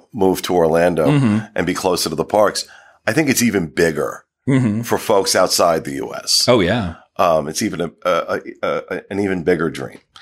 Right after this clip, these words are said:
Speaker 2: You do, you get a lot more for your money here. I will say that, 'cause I've looked into prices and a lot of places in the U K, the E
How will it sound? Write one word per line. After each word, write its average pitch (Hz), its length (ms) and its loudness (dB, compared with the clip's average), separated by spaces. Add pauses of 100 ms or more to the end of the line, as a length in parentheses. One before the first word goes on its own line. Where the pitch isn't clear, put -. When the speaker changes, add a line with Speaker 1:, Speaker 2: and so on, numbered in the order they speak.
(140)
Speaker 2:
You 143 120 4
do, 165 100 2
you 117 160 2
get 190 120 4
a 214 40 4
lot 196 140 2
more 156 100 4
for 151 140 2
your 98 100 0
money 98 320 2
here. 82 300 -2
I 90 60 2
will 104 180 0
say 101 220 -2
that, 87 420 -4
'cause 104 160 2
I've 98 320 2
looked 113 260 -2
into 95 160 2
prices 98 600 0
and 87 340 -2 (400)
a 101 60 2
lot 104 180 6
of 104 60 -4
places 104 360 2
in 104 120 2
the 101 60 4
U 95 180 2
K, 101 380 2
the 95 100 2
E 98 140 0